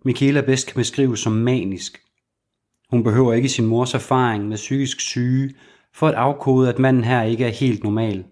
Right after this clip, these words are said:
Hun synes også, at der er noget bekendt over ham, men hun kan ikke finde det i hukommelsen. Hendes hjerne føles som P C, der loader,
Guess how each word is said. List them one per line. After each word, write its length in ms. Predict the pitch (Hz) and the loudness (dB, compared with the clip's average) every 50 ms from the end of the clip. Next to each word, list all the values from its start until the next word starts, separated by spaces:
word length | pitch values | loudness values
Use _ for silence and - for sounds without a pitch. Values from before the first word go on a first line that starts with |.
| _ _ _ _ _ _ _ _ _ | _ _ _ _ _ _ _ _ _
Hun 120 | - 107 - | -8 -6 -2
synes 300 | - 139 139 139 135 - | 2 2 2 2 2 0
også, 220 | - 123 127 131 | 0 0 0 -2
at 60 | 120 | -2
der 60 | - | -2
er 60 | 117 120 | 0 0
noget 180 | 127 127 123 | 0 -2 0
bekendt 420 | - 127 127 - - 160 151 98 113 | -2 -2 -2 0 2 2 2 2 2
over 200 | 113 113 107 95 | 0 0 0 -2
ham, 140 | 98 101 | -2 -4
men 880 | 92 90 - _ _ _ _ _ _ _ _ _ _ _ _ _ _ - 113 | -6 -6 -10 _ _ _ _ _ _ _ _ _ _ _ _ _ _ 0 0
hun 80 | 113 | 2
kan 80 | 107 156 | 2 0
ikke 100 | 156 - | -2 -2
finde 320 | - - 143 135 143 156 | 0 2 4 4 4 4
det 120 | 151 151 139 | 4 2 2
i 20 | |
hukommelsen. 760 | 120 101 101 - - - 135 127 117 101 87 - - 95 92 - _ _ _ _ _ _ _ _ _ _ _ _ _ | 0 -2 -6 -10 -4 -2 -2 0 -2 -4 -6 -8 -10 -10 -10 -12 _ _ _ _ _ _ _ _ _ _ _ _ _
Hendes 220 | - 123 123 113 - | 0 2 2 4 4
hjerne 360 | 127 113 113 123 135 151 143 | 2 4 4 4 4 2 2
føles 340 | 143 - 135 131 139 139 131 | 2 2 2 2 2 0 0
som 220 | - 131 113 107 - | 0 0 0 0 0
P 40 | - | 0
C, 360 | 147 135 123 - - 127 120 | 0 0 0 0 0 0 2
der 80 | 113 107 | 2 2
loader, 400 | 104 107 110 113 123 127 127 | 2 2 2 2 2 0 -2